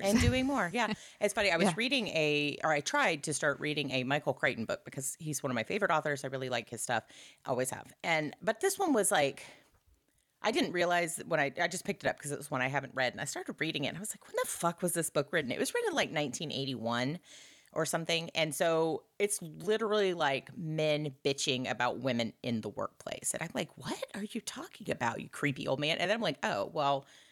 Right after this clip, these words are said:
Speaker 1: the eighties, like, this was really when, like, late seventies, early eighties, this is really when you did kind of have that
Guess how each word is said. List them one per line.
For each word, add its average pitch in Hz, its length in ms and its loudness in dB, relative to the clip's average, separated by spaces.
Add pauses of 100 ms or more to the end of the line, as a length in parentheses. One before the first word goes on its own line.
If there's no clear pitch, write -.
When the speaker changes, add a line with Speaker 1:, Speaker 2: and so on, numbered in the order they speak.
(320)
Speaker 1:
the 185 180 2
eighties, 151 380 4
like, 143 160 2
this 160 180 -2
was 147 160 2
really 147 440 4
when, 139 240 0
like, 147 240 0
late 156 240 0
seventies, 143 400 0
early 127 240 -2
eighties, 123 320 -2
this 127 120 -6
is 135 120 -8
really 135 160 -2
when 131 160 -2
you 123 100 -4
did 139 300 0
kind 135 180 -4
of 117 80 -8
have 135 300 -2
that 120 220 0